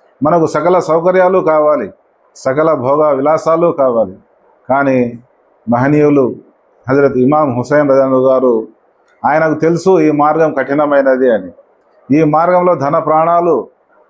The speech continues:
త్యాగం చేయవలసి ఉంటుందని తెలుసు. మరి సోదర మహాశయులారా, ఏ విధంగానైతే మహనీయ ఇస్మాయిల్ అలైహిస్సలాం గారిని బలి ఇచ్చేదానికి మహనీయ ఇబ్రాహిం అలైహిస్సలాం గారు సిద్ధం కావడం జరిగిందో,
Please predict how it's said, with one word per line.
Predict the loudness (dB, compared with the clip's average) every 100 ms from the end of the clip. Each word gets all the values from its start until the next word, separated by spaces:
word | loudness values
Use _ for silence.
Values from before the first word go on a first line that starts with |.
| _
త్యాగం | 0 0 0 0
చేయవలసి | 2 2 2 0
ఉంటుందని | 0 0 0 0 0 0
తెలుసు. | -2 -2 -4 -12 -16 _ _ _ _
మరి | -2 0 0
సోదర | 0 2 2 0
మహాశయులారా, | -2 -2 -2 0 0 2 0 -2 -8 _ _ _ _ 0
ఏ | 2
విధంగానైతే | 2 2 0 0 0 0 0 2 2 0 -4 -14 _ _ _ _
మహనీయ | -2 0 2 2 0
ఇస్మాయిల్ | -2 0 2
అలైహిస్సలాం | 0 0 0 0 2
గారిని | 2 2 0 0 -2 -6 -14 _ _ -4
బలి | 0 2 0
ఇచ్చేదానికి | 0 2 2 2 0 0 0 0 -4 -10 -4
మహనీయ | -2 0 2 2
ఇబ్రాహిం | 2 0 0
అలైహిస్సలాం | 2 0 0 0 2 2
గారు | 0
సిద్ధం | -4 -4 -4
కావడం | 0 0 0 -2
జరిగిందో, | -2 0 0 0